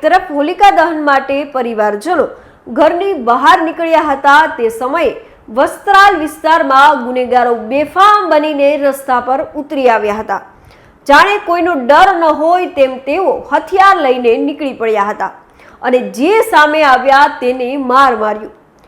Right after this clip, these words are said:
દુકાનો અને વાહનોમાં તોડફોડની સાથે જે સામે મળ્યા તે બધાને રીતસરનો માર માર્યો. મળતી માહિતી મુજબ જૂની અદાવતમાં પંકજ ભાવસાર અને સંગ્રામ નામના લોકોની ગેંગ એકબીજાને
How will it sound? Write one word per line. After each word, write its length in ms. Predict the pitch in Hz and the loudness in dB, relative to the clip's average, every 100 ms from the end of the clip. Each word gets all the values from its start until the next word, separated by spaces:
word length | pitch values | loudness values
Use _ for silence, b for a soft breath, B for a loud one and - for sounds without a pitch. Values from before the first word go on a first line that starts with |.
| b b - | b b -6
દુકાનો 460 | 262 339 415 415 427 | -4 2 4 4 2
અને 180 | 381 370 | 2 2
વાહનોમાં 800 | 294 302 339 370 339 294 302 330 294 | 4 4 2 -4 0 2 4 4 0
તોડફોડની 640 | 269 262 254 370 392 381 311 | -2 -4 -2 -2 -2 -2 0
સાથે 320 | 269 269 285 294 220 | 0 0 -2 -6 -8
જે 200 | 196 269 392 440 | -6 -4 -2 0
સામે 320 | 381 339 339 | 2 2 0
મળ્યા 460 | 302 277 285 302 330 | 0 4 6 4 2
તે 100 | - 233 220 | -2 -4 -2
બધાને 520 | 233 214 320 339 294 311 214 | -2 4 4 4 0 -2 -6
રીતસરનો 640 | 247 277 - 359 294 254 277 285 | -8 -10 -4 -4 0 0 0 0
માર 240 | 269 277 233 | 2 2 0
માર્યો. 380 | 214 214 202 - - - _ _ b b b b - | -6 -6 -6 -10 -20 -20 _ _ b b b b -4
મળતી 360 | 247 359 - 427 | 0 0 0 2
માહિતી 460 | 359 370 381 392 | 2 0 -2 -4
મુજબ 480 | 330 339 320 339 302 233 | -4 -2 2 2 0 -6
જૂની 340 | 254 277 370 294 | -6 -2 0 0
અદાવતમાં 680 | 269 262 269 269 269 311 - | 4 4 4 0 2 2 2
પંકજ 460 | 277 254 247 302 294 233 | -4 -4 -2 -4 -2 0
ભાવસાર 480 | 233 233 339 320 220 - | 0 0 0 0 0 -6
અને 180 | 269 359 | -6 -4
સંગ્રામ 540 | 359 359 359 392 381 | -4 -2 2 4 4
નામના 400 | 339 302 302 294 320 | 2 2 2 2 0
લોકોની 580 | 277 262 330 370 285 220 | -2 -6 -6 -6 -6 -6
ગેંગ 240 | 240 370 208 b b b | -6 -6 -6 b b b
એકબીજાને 640 | 403 440 415 320 302 285 | -4 0 0 2 2 4